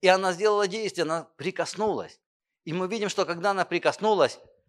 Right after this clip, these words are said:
высвободилась что? Сила.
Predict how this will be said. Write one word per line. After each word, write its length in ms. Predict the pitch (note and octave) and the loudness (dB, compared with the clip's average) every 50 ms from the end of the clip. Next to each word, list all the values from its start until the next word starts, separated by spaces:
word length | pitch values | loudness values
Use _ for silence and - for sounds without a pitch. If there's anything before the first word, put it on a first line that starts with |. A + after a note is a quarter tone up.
| _ _ | _ _
высвободилась 1000 | B2 A#2+ C3 D#3+ G#3 A3+ G#3 - G3+ G3+ F#3 F3 G3 F3 F#3 F#3 F3 E3 D#3+ | -18 -12 -6 -4 -2 -2 -2 0 0 0 0 2 0 0 2 0 0 0 -2
что? 600 | - - G#3 G3 D#3 A2+ F2 - - - _ _ _ _ _ _ _ _ _ _ _ _ _ _ _ _ _ _ _ _ _ _ _ _ _ | 0 2 4 6 6 6 4 0 -6 -14 _ _ _ _ _ _ _ _ _ _ _ _ _ _ _ _ _ _ _ _ _ _ _ _ _
Сила. 680 | _ - - - - - E3+ F3+ D#3+ B2 G2+ E2+ - - | _ -10 -8 -6 -4 -4 -6 -6 -6 -8 -8 -8 -10 -14